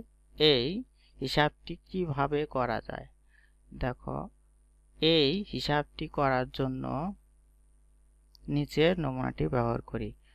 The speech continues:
দেখো বারো ভাগ দুই গুণন ছয়, তাহলে নমুনাটি গুণন ও ভাগ প্রক্রিয়া ব্যবহার করা আছে। কোনটিকে আগে করব ভেবে দেখি।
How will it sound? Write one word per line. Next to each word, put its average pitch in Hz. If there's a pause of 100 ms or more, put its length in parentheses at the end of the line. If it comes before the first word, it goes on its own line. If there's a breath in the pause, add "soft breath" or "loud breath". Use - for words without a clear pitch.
(140 soft breath)
দেখো 131 (160)
বারো 139 (360)
ভাগ 131 (460)
দুই 131 (340)
গুণন 135 (200)
ছয়, 113 (720)
তাহলে 135 (240)
নমুনাটি 135 (220)
গুণন 139 (420)
ও - (280)
ভাগ 131 (160)
প্রক্রিয়া 135 (100)
ব্যবহার 127
করা 131 (300)
আছে। 117 (640 loud breath)
কোনটিকে 147 (160)
আগে 135 (220)
করব 131 (320)
ভেবে 131
দেখি। -